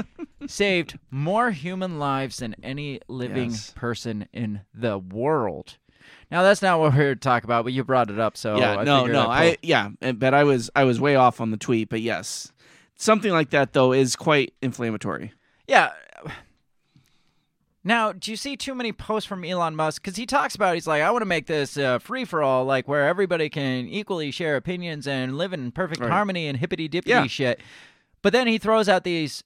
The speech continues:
Speaker 2: super inflammatory or, like,
Speaker 1: Right.
Speaker 2: super, like, charging posts.
Speaker 1: Yeah.
Speaker 2: And it's just like, "Let's see how this one works out."
Speaker 1: Right.
Speaker 2: And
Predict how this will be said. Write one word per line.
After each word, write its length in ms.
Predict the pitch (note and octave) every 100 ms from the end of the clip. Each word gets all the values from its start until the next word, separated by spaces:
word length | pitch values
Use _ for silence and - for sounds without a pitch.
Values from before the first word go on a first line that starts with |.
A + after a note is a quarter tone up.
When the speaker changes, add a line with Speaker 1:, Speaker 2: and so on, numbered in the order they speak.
| -
Speaker 2:
super 460 | - C#4+ F4 G3
inflammatory 920 | D#3 B2 F#3+ A3+ G3+ D#3+ D3+ C#3 C#3+ D3
or, 160 | D3
like, 180 | D3+ D3
Speaker 1:
Right. 160 | C3+ A#2
Speaker 2:
super, 400 | A#3 A3 G3 D#3
like, 260 | D3 C3 - _
charging 720 | - E3+ F#3 D#3+ D#3+ C3 A2+ _
posts. 500 | - E3 B2+ G#2+ - -
Speaker 1:
Yeah. 240 | A#2 G2+ - -
Speaker 2:
And 80 | C#3
it's 80 | -
just 160 | -
like, 160 | B2+ G#2+
"Let's 200 | G#2+ -
see 300 | G#2+ A2+ A2+
how 200 | G#2+ F#2+
this 220 | F2+ -
one 200 | E2 E2
works 260 | D#2 - -
out." 160 | G#1+
Speaker 1:
Right. 160 | E3 A#3
Speaker 2:
And 140 | D#3+